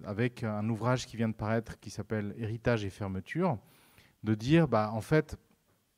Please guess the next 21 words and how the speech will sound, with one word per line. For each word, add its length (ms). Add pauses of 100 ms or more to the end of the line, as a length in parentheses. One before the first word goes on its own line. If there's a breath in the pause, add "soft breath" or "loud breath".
(140)
il 80
va 120
falloir 340
faire 180
un 80
bilan 360
très, 280
très 720
objectif 600
et, 200
et 60
qui 160
va 220 (260)
peut-être 260
nous 140
faire 180
un 80
peu 160
mal, 420 (720 soft breath)
euh, 300 (240)
aujourd'hui, 720